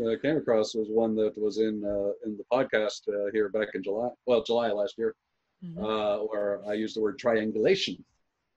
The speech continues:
Speaker 1: For me, uh, really, that one is the only thing that captured that experience. And it was about a pine tree, you know, walking through the forest and seeing this pine tree leaned over.
Speaker 2: Mm.
Speaker 1: Uh, and I believe
Speaker 2: Oh,
Speaker 1: that, you know,
Speaker 2: yeah.
Speaker 1: the whole thing
Speaker 2: Okay,
Speaker 1: was
Speaker 2: I
Speaker 1: like
Speaker 2: know the one. Mm-hmm.
Speaker 1: Yeah, uh,
Speaker 2: But it made sense.
Speaker 1: Yes, it did.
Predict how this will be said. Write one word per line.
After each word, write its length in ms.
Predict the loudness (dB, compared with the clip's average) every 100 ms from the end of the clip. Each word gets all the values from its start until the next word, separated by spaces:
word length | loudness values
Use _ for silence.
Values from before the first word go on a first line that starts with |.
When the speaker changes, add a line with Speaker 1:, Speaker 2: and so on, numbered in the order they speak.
| _ _ _ _ _
Speaker 1:
For 140 | -4 6
me, 460 | 8 8 8 6 2
uh, 440 | -2 0 -2 -4 2
really, 340 | 4 4 2 0
that 200 | -2 0
one 300 | 0 -2 -6 -14 _ -4
is 100 | 2
the 80 | 8
only 140 | 8
thing 100 | 8 2
that 100 | 2
captured 320 | 0 0 -4
that 120 | -4
experience. 320 | -4 -2 -2 0
And 60 |
it 40 | 2
was 100 | 4
about 260 | 4 2
a 60 | 2
pine 260 | -2 -2
tree, 340 | -2 -4 -6 -8 _ _
you 80 | 2
know, 80 | 4
walking 220 | 2 0
through 80 | -4
the 80 | 0
forest 280 | 0 0
and 60 | -2
seeing 200 | -4 -4
this 100 | -4
pine 240 | -4 -6
tree 320 | -4 -4 -2 -2
leaned 240 | -2 -2
over. 360 | -2 -4 -6 -8 _ _ _ -14
Speaker 2:
Mm. 220 | -12 -10
Speaker 1:
Uh, 220 | -8 -8 -6
and 100 | -4
I 20 |
believe 200 | 0 2
Speaker 2:
Oh, 60 | 2
Speaker 1:
that, 60 |
you 60 | 2
know, 60 |
Speaker 2:
yeah. 60 | 0
Speaker 1:
the 60 | -2
whole 100 | -4
thing 100 | 0
Speaker 2:
Okay, 100 | 0 0
Speaker 1:
was 100 | -2
Speaker 2:
I 40 |
Speaker 1:
like 40 | -2
Speaker 2:
know 120 | -4
the 80 | -6
one. 260 | -6 -6 -10
Mm-hmm. 260 | -10 -6 -6 -8 -2
Speaker 1:
Yeah, 240 | -2 -2 -6 _
uh, 220 | -8 -2 0
Speaker 2:
But 120 | 2
it 80 | 2
made 200 | 0 2
sense. 580 | 0 0 -2 -8 -10 _ _ _ _ _ _
Speaker 1:
Yes, 260 | 0 0 0
it 120 | -2
did. 180 | -2